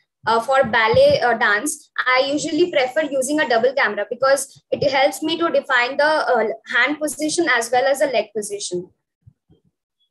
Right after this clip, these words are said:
Next, we have the methods used by me.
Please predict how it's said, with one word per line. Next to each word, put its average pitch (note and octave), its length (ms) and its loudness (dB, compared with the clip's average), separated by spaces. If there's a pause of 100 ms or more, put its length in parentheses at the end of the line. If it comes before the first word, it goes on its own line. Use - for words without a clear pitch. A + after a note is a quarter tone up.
(240)
Next, C4 560 -4
we C4+ 220 -4
have C4 560 0 (1700)
the C4+ 100 0
methods C4 540 -2
used C#4+ 280 -4
by B3 240 0
me. F#3 240 -4